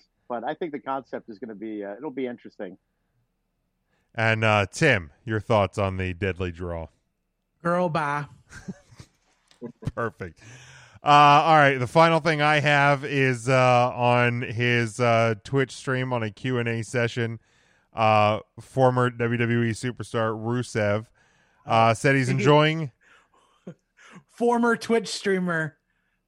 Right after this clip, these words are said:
Speaker 3: Rusev.
Speaker 2: Oh, is
Speaker 3: He
Speaker 2: he
Speaker 3: got
Speaker 2: n-
Speaker 3: ban-, he got banned today.
Speaker 2: Oh, what'd he do?
Speaker 3: I don't know. I think it's because Lana's been skimping around with her titties out.
Speaker 2: Like, full out or just, like,
Speaker 3: No,
Speaker 2: bi-
Speaker 3: but she's in a bikini, and, like,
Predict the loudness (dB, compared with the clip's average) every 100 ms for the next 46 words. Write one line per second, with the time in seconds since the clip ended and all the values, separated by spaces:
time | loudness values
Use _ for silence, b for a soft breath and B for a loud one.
0 | _ -14 -8 -6 -4 -6 -6 -2 0 2
1 | 2 0 0 -4 -6 -6 B B -6 -2
2 | 0 -2 -2 -4 -2 -2 -4 -4 -6 -8
3 | _ _ _ -2 2 4 4 4 2 4
4 | 4 4 0 -4 _ _ _ _ -6 -4
5 | -2 -2 -2 -2 -2 -4 -4 -4 -4 -4
6 | -4 -2 -4 -8 -12 -12 -12 -8 -8 -6
7 | -6 -4 -4 -6 -6 -8 -8 -6 -6 -6
8 | -6 -8 -10 _ _ _ _ _ _ _
9 | _ _ -4 -4 -4 -14 -2 2 2 2
10 | 2 4 4 2 0 2 0 2 4 4
11 | 4 0 0 -2 -2 -2 -2 -2 -6 -6
12 | -6 -4 -6 -8 -6 -8 -6